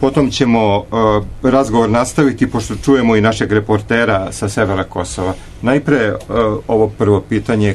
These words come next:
koliko je situacija gora, ista, bolja nego krajem jula meseca?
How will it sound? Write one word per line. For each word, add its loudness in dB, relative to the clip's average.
koliko 2
je -2
situacija -2
gora, 2
ista, 0
bolja 2
nego -2
krajem -2
jula -4
meseca? -10